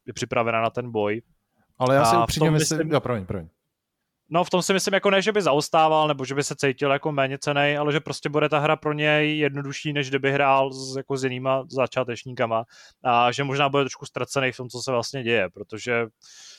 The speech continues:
Speaker 1: jako
Speaker 2: No.
Speaker 1: přijde mi, že chvíli trvá, ne než to jako pochopíš, ale než se prostě dostaneš do toho systému, začneš opravdu přemýšlet nad tím,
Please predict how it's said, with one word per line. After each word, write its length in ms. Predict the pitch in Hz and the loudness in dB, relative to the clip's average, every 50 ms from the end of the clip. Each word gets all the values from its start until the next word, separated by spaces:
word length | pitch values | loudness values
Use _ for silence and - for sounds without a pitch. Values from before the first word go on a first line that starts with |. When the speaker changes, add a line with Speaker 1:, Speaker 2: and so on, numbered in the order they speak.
| _ _ _ _ _ _ _ _ _ _ _ _ _ _ _ _ _ _ _ 92 | _ _ _ _ _ _ _ _ _ _ _ _ _ _ _ _ _ _ _ -6
Speaker 1:
jako 200 | 135 147 - 180 185 | -6 -2 0 0 0
Speaker 2:
No. 60 | - - | 0 -4
Speaker 1:
přijde 240 | _ - - 180 170 170 | _ -2 0 0 2 2
mi, 80 | 175 | 2
že 160 | 160 180 185 - - _ _ _ _ - - _ _ - | 0 0 0 -2 -4 _ _ _ _ -20 -20 _ _ -20
chvíli 400 | - - 175 170 185 202 214 208 | -14 -10 -6 0 4 4 4 4
trvá, 680 | - 190 180 160 160 156 156 160 160 165 165 165 170 - - - | 4 2 2 4 6 6 8 8 8 6 6 4 2 0 -6 -2
ne 180 | 147 156 165 | 0 2 2
než 120 | 180 175 - | 2 0 -2
to 60 | - | -4
jako 160 | 175 - 190 | -2 -2 -4
pochopíš, 680 | 180 - 107 - 117 117 - - 156 156 160 160 - - | -4 -4 -4 -2 -4 -4 -2 -4 -4 -2 -2 -4 -6 -4
ale 160 | - 135 139 | 0 0 0
než 140 | 139 143 - | 0 0 -2
se 80 | - 143 | -6 -8
prostě 220 | 143 139 - 156 | -8 -8 -6 -6
dostaneš 360 | 139 131 - - 151 143 135 | -6 -6 -4 -4 -2 -2 -2
do 80 | 127 143 | -2 -2
toho 120 | 139 156 | -2 -4
systému, 400 | - - 143 - - 147 143 135 | -4 -4 -6 -6 -6 -6 -6 -6
začneš 240 | 123 131 123 143 139 131 | -8 -8 -8 -4 -4 -4
opravdu 240 | 127 - 139 143 | -2 -2 -2 -2
přemýšlet 540 | 135 - - 135 123 127 139 - - 147 131 | -2 -2 -4 -2 -2 -2 -4 -2 -4 -4 -4
nad 140 | 135 131 120 - _ | -4 -6 -8 -6 _
tím, 240 | 135 131 127 131 | -4 -4 -4 -4